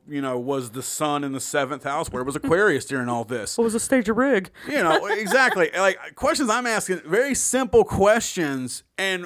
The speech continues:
Speaker 1: we were really having a hard time finding some of the answers. And again,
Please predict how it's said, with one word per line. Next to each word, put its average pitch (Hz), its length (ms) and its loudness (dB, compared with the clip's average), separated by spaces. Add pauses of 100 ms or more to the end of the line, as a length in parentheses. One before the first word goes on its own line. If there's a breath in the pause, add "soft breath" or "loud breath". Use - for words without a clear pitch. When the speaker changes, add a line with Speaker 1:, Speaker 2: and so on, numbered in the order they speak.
Speaker 1:
we 214 200 0
were 359 160 2
really 226 560 -4
having 208 420 -6
a 160 80 -4
hard 180 480 -2
time 185 380 -2
finding 240 600 -2
some 196 220 -2
of 190 60 0
the 165 260 -2
answers. 175 320 -2
And 160 100 0
again, 160 320 -2